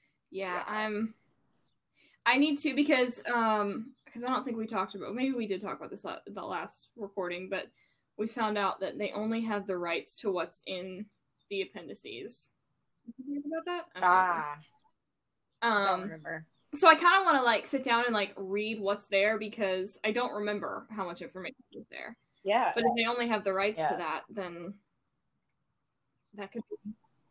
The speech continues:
Speaker 2: But there's
Speaker 1: Oh,
Speaker 2: some
Speaker 1: there's
Speaker 2: good
Speaker 1: plenty
Speaker 2: stuff
Speaker 1: of
Speaker 2: in
Speaker 1: good
Speaker 2: there.
Speaker 1: stuff in there. I just don't remember which stuff.
Speaker 2: Yeah. Yeah, yeah, yeah. That's, that's okay. That's
Speaker 1: Yeah.
Speaker 2: cool. That's
Speaker 1: Which
Speaker 2: cool.
Speaker 1: I kind of appreciate because I really don't want them going back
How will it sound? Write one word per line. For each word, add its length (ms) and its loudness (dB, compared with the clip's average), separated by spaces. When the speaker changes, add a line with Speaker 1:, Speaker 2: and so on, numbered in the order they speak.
Speaker 2:
But 120 8
there's 160 10
Speaker 1:
Oh, 60 8
Speaker 2:
some 20 10
Speaker 1:
there's 140 8
Speaker 2:
good 100 4
Speaker 1:
plenty 220 6
Speaker 2:
stuff 80 6
Speaker 1:
of 60 2
Speaker 2:
in 40 -6
Speaker 1:
good 140 0
Speaker 2:
there. 80 -10
Speaker 1:
stuff 240 -8
in 80 -8
there. 160 -6
I 140 6
just 120 0
don't 160 2
remember 300 0
which 240 -4
stuff. 560 -4
Speaker 2:
Yeah. 160 -2
Yeah, 200 6
yeah, 220 2
yeah. 400 -4
That's, 280 -4
that's 260 4
okay. 340 2
That's 200 -2
Speaker 1:
Yeah. 60 -10
Speaker 2:
cool. 380 0
That's 220 -8
Speaker 1:
Which 180 6
Speaker 2:
cool. 100 -4
Speaker 1:
I 100 10
kind 240 4
of 120 0
appreciate 520 2
because 260 -4
I 60 2
really 260 2
don't 240 2
want 240 0
them 220 0
going 280 -2
back 480 -4